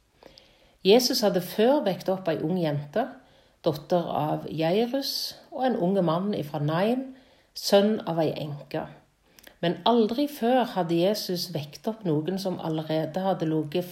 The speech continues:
flere dager i grava. Dette underet hadde ført til at enda flere trodde på Jesus, og flere ble enda sterkere motstandere av Jesus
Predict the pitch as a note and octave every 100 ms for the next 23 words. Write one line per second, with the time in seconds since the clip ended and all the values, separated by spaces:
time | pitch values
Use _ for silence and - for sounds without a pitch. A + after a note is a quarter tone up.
0 | - E3+ F#3+ G3+ F3 D3+ C#3+ D3 F#3 F#3
1 | F3 G3 A#3 F3 D#3 - _ _ _ _
2 | _ - - - - - _ - G3+ G3+
3 | - B3 C#4 A#3 G3+ G3 - G3 A#3 -
4 | F#3 F3+ F3 E3+ G#3+ A#3 F#3 G3+ G3+ G3+
5 | - D#3+ C#3+ F#3+ G3 A3 A#3+ - - -
6 | - - _ _ _ D#3+ - F3+ F#3+ G#3
7 | F#3+ C#3+ E3+ E3 - D#3 D#3+ F3 - D3+
8 | D3 - F3 E3 D#3+ D#3 - - G3 G#3+
9 | E3 C#3+ - D3 D3 D3+ - C#3+ -